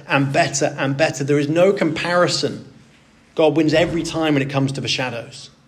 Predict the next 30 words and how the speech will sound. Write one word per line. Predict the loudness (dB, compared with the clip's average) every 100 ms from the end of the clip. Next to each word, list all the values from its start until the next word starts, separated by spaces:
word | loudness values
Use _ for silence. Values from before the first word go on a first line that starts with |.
| _ _ _ _ _ _ _ _ _ _ _ _ _ _
So | -4
if | -2 0
you're | 0
dissatisfied | 0 0 -2 -4 -4 -4 -2 2 0 0
with | -2 0
this | -2 0
life | 2 2 0
in | -2
some | 0 2 4
ways, | 4 4 2
whether | 2 2
in | 2
your, | 2 -2 -6 -16 -14 0
in | 2
your | 4
gender, | 4 4 6 6 6
in | 4 4
your | 2
sexuality, | 4 2 0 4 6 6 4 2
or | 2
your | 2
relationships, | 0 2 2 0 -2 -4 -6 -8 -12 -12 -20 _ _ _ _ _ _ _ _ _ _ -20 _ _ _ _
come | -12 -10
to | -10
God. | -10 -10 -10 -12 -18 _ _ _ _ _ _ -20 _ -16
He's | -14
better | -8 -8 -4 -2
a |
million | -2 -2 -4
times. | -4 -8 -8 -10 -10 -14 -16